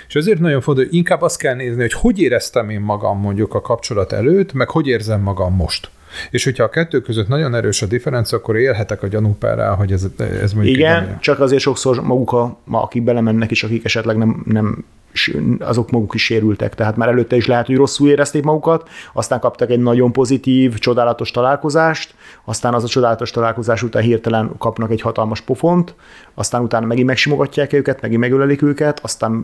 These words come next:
Speaker 2: még jobban orra-, orba lesznek vágva, tehát ez egy ilyen rettenetes ciklussá válhat.
Speaker 1: Igen, de az egyik legfontosabb dolog, ha nem a legfontosabb dolog, hogy én a másik emberen nem tudok változtatni. Magamon tudok változtatni.
Speaker 2: És erre,
Speaker 1: Fel-
Speaker 2: és erre, és erre a leg-,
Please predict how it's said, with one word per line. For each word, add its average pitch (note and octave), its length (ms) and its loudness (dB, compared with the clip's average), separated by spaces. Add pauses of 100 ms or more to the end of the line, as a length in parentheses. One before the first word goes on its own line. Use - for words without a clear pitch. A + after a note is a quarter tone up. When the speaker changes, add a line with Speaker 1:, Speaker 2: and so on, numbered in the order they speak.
Speaker 2:
még A2+ 260 2
jobban A#2+ 240 2
orra-, C3+ 320 2
orba C3+ 240 0
lesznek C3+ 300 -4
vágva, C3+ 320 -4
tehát B2 260 -4
ez A#2+ 80 -6
egy A#2 100 -4
ilyen A#2+ 140 2
rettenetes G#2+ 440 -4
ciklussá - 460 -6
válhat. A2 380 -4 (100)
Speaker 1:
Igen, D#3+ 380 -2 (280)
de A#2 300 0 (140)
az A2 160 0
egyik A2+ 260 -2
legfontosabb B2 640 -4
dolog, A#2 440 -2 (180)
ha - 340 -4 (120)
nem A#2+ 320 0
a A2+ 140 2 (180)
legfontosabb A#2+ 720 -8
dolog, B2+ 260 -2
hogy G2 140 0
én F2+ 140 0
a D#2 140 0
másik A2+ 440 -4
emberen A2+ 360 -2
nem G2 180 0
tudok - 280 -16
változtatni. - 680 -10 (520)
Magamon G2 560 0
tudok G2 300 -10
változtatni. - 720 -6
Speaker 2:
És - 280 -6
erre, C3+ 180 4
Speaker 1:
Fel- C3 80 4
Speaker 2:
és B2+ 120 0
erre, D3+ 140 4
és D#3 160 -2
erre C#3+ 180 6
a C#3+ 40 6
leg-, C3 220 0